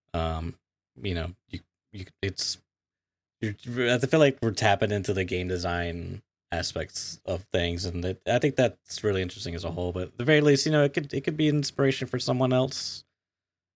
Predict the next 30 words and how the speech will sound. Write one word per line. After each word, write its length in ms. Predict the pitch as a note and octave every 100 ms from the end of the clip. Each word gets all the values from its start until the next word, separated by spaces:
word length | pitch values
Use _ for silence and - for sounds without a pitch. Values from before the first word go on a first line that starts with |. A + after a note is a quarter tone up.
| -
and 120 | A2
whatnot. 440 | A2+ A2 A2 G#2 -
You 100 | G#2
know, 80 |
I, 160 | F2+ F2+
I 40 | F#2
do 220 | F#2+ F#2
feel, 460 | - F#2 F2+ E2+ E2+ _ _ _ _ _ _ _ _ _ _ _ _
I 60 | -
feel 120 | F#3
like 140 | F3+
so, 220 | - - C#3+
like, 260 | A2+ G2+ F#2 G#2+
you 100 | A2
know, 220 | F#2 F2 G2 _ _ _ _
<sighs> 1400 | - - - _ _ _ _ _ _ _ _ _ _ -
some 180 | A#2 G2
of 80 |
the 560 | F2+ F#2 F2 E2+ E2+ E2+ - _ _ _ _ _ _ _ _ _ _ _ _
videos 300 | G#2 G2 F#2+
Veritas 400 | F2+ F#2+ F2+ F2+
put 140 | - F#2
out 360 | F2 E2+ F2 - _ _ _ _ _ -
about 320 | G2+ A#2+ B2+
this 140 | F2
stuff 360 | - F2+ E2+ -
have 100 | F#2
just 220 | - -
kinda, 260 | - F#2 F2
like, 280 | E2+ E2+